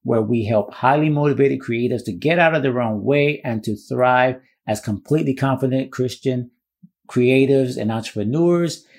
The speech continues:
And we are getting ready to do some amazing things in there. There's courses that are coming out, courses that are already done. There's new member calls and co-working things that we're doing where we're working together to strategize for the new year.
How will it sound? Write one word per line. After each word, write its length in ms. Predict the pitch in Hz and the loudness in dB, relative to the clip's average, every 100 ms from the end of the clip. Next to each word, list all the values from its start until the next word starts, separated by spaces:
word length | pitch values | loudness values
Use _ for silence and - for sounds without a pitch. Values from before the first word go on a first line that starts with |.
| _ _ | _ _
And 460 | 113 110 104 104 - - | -4 -2 -2 -4 -8 -12
we 360 | 110 139 160 | -4 0 2
are 260 | 156 117 113 | 2 2 2
getting 340 | 101 135 131 | 2 0 0
ready 240 | 120 127 123 | 0 0 0
to 140 | 117 | -2
do 100 | 110 | -4
some 220 | 107 101 | -4 -6
amazing 640 | 104 113 165 262 302 262 208 | -4 -2 0 2 4 2 4
things 220 | 214 185 | 2 4
in 100 | 202 | 2
there. 160 | 196 170 | 2 2
There's 180 | 120 | 0
courses 520 | - 185 190 185 185 175 | 0 0 0 0 -2 0
that 120 | 160 | -2
are 60 | |
coming 320 | - 160 156 156 | 0 -2 0 0
out, 220 | 160 - | -2 -2
courses 260 | 143 127 117 | -2 -2 0
that 100 | 117 | 0
are 60 | |
already 220 | 107 98 | 0 -4
done. 500 | 104 180 185 175 175 - - - _ | -2 0 2 2 0 -4 -18 -20 _
There's 320 | 143 127 120 123 | 0 0 0 -2
new 480 | 127 131 127 123 - _ - | 0 2 0 -2 -10 _ -4
member 340 | 135 147 165 - | 2 2 2 0
calls 400 | - 160 160 120 | 2 4 2 0
and 140 | 113 | -2
co-working 680 | - 170 170 165 160 160 - _ _ - | 0 0 -2 -2 -2 -2 -6 _ _ 2
things 260 | 156 151 | 4 4
that 140 | 151 147 | 2 2
we're 240 | 151 151 | 2 2
doing 420 | 131 147 147 143 | 2 0 0 0
where 140 | 123 113 | -2 -2
we're 120 | 113 | -2
working 360 | 113 143 147 | 0 0 -2
together 420 | 135 113 135 135 143 | -2 0 2 2 -2
to 120 | 104 | -4
strategize 580 | - 143 143 147 143 135 | -2 0 2 2 0 0
for 80 | 127 | -2
the 80 | |
new 160 | 117 131 | -2 0
year. 360 | 127 123 123 | 0 0 -2